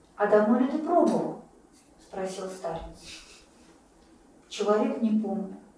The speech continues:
Он не помнил даже, сколько лет лежал на печи. Так давно не пытался он. «Вот волшебный посох», сказал старик и протянул ему палку.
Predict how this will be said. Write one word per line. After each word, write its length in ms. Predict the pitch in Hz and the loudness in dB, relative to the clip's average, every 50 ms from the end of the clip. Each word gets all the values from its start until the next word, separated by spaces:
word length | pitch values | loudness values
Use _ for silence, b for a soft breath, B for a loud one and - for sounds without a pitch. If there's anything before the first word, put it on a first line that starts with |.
| b b b b b | b b b b b
Он 180 | 285 294 294 294 | 4 6 8 8
не 100 | 302 302 | 8 8
помнил 440 | 302 294 330 330 330 320 302 - | 8 6 6 6 8 8 6 8
даже, 280 | 294 302 294 294 294 294 | 10 8 8 8 8 4
сколько 320 | - - 302 285 285 294 311 | 2 0 0 0 2 2 4
лет 280 | 302 302 247 208 - | 6 8 8 8 6
лежал 280 | 185 180 170 175 175 - | 4 2 0 0 0 0
на 100 | - - | 0 -4
печи. 520 | - - 240 226 - - - - - - - - | -6 -8 -8 -10 -10 -10 -12 -14 -16 -18 -12 0
Так 260 | - 294 330 330 - - | 4 4 6 6 6 6
давно 340 | 202 202 202 202 214 233 | 6 6 6 4 4 4
не 80 | 226 233 | 4 4
пытался 440 | - 185 185 196 202 196 196 190 - 175 | 4 2 2 2 2 0 0 -2 -4 -6
он. 160 | 175 175 175 - - b b b b b b b b b b b b b b b b - | -8 -8 -10 -10 -14 b b b b b b b b b b b b b b b b -14
«Вот 480 | - 160 160 170 196 240 240 254 214 | -12 -8 -2 4 6 6 6 6 6
волшебный 800 | 214 214 226 233 226 - - 233 233 233 240 220 208 220 233 226 | 6 8 8 8 6 4 2 10 12 12 12 12 10 8 6 6
посох», 500 | - 220 214 208 208 208 - - - - | 6 8 10 10 10 10 6 2 -4 -6
сказал 400 | - - - 202 190 190 180 175 | -8 -6 -4 -4 -2 0 0 0
старик 420 | 180 - 202 185 196 247 - - - | 0 -2 -2 0 2 2 2 0 -2
и 40 | |
протянул 480 | - 190 185 180 190 185 185 185 190 190 | -4 -4 -4 -4 -4 -2 -2 0 0 0
ему 160 | 190 185 185 | -2 -2 -2
палку. 440 | 185 180 170 - - - - - - | 0 0 0 0 0 -2 -6 -10 -16